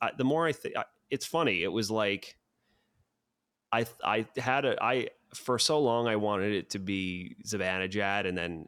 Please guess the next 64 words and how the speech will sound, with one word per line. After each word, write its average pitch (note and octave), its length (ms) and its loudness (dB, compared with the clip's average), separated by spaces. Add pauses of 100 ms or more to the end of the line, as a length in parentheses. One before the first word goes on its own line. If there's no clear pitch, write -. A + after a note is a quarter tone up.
I G2 140 -2
just, F#2+ 340 -6
you G2 100 -4
just F#2 240 -4
knew F#2 240 -2
it E2+ 40 -4
was F2 140 -4
never F2+ 200 -2
gonna E2 180 -6
happen. G2 440 0
So G#2+ 120 0
then G#2 140 0
I F#2 140 0
could G2+ 220 -6
kinda F#2 260 -4
come G2 220 -4
around F2+ 300 -2
on G2 120 -2
it F#2 100 -8
being F#2 200 -2
Chris - 260 -4
Kreider. G2 560 0 (520)
But - 100 -6
there's C3 160 4
also E3 240 2
a G#2 100 4
rumor A2+ 320 2
floating A2 320 0
around G#2 200 0
that G2 100 -2
he A#2 160 -2
had G#2+ 100 0
already G2+ 220 0
turned G2+ 280 -2
it F2 140 -6
down G#2+ 640 0 (200)
'cause, B2 420 -2
you G#3 200 0
know, F#2 160 0
there A#2 160 2
is A2+ 140 0
a G2+ 40 -2
part G2+ 300 0
of G2 80 0
me F#2+ 80 0
that F#2 140 -4
thinks G2 180 -2
it F2 80 -2
would G2+ 220 -2
be F2+ 120 -4
him F2+ 200 -2
if - 220 -8
he E2 260 -8 (160)
had E2+ 140 -6
wanted E2+ 360 -4
it, C#2+ 160 -6
but F2 80 -2
I F#2+ 120 0
assume D2 360 0
he C2+ 60 -10
just - 180 -12
didn't - 240 -20
want - 240 -14
it. - 120 -20